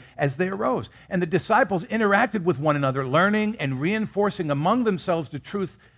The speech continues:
they were learning. And that always, that, that wasn't always clean. You ever notice that? You read in the, you read in the Gospels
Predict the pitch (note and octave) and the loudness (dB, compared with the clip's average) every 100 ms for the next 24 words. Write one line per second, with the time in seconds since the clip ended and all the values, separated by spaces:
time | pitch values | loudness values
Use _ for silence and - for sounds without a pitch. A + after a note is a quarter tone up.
0 | _ _ C3 B2+ D3 F3 B3 A#3 C3 - | _ _ 0 2 2 2 2 2 -2 -8
1 | - E3 G#3 G#3+ G#3 G3+ - G3+ A3+ G#3 | -2 2 6 6 4 2 2 0 2 -2
2 | G3 G#3+ G#3 F#3+ G3 F3 - G#3+ A#2+ D#2+ | 0 0 0 0 -2 -2 -2 -4 -4 -10
3 | _ _ _ _ _ _ _ C#3+ D3 D3+ | _ _ _ _ _ _ _ -6 -2 -2
4 | D#3 - D#3 - D3+ C#3 C#3+ C#3+ D#3 D#3 | -2 -2 -4 -2 -2 0 4 4 4 -2
5 | C#3+ D3 C3+ C3 C3 - C#3+ | -4 -2 -2 -2 -2 -4 -8